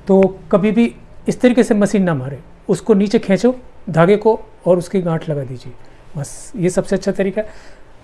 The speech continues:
थोड़ा सा एक सेकंड का टाइम लगता है, लेकिन पता नहीं लगेगा कि जोड़ कहाँ है। अब हम इसकी जो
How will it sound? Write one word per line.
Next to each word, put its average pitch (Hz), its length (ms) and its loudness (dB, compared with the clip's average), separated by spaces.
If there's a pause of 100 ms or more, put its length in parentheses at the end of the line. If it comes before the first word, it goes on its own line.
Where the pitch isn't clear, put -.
(120)
थोड़ा 226 300 6
सा 226 120 2
एक 214 180 0 (120)
सेकंड 208 340 -2
का 220 80 2
टाइम 190 280 4
लगता 165 280 -4
है, 123 80 -12 (340)
लेकिन 226 380 2 (840)
पता 233 200 6
नहीं 233 140 4
लगेगा 214 280 6
कि 214 160 2
जोड़ 170 320 6
कहाँ 160 280 2
है। 101 100 -8 (3000)
अब 180 180 2
हम 220 200 2 (440)
इसकी 202 280 0
जो 208 140 4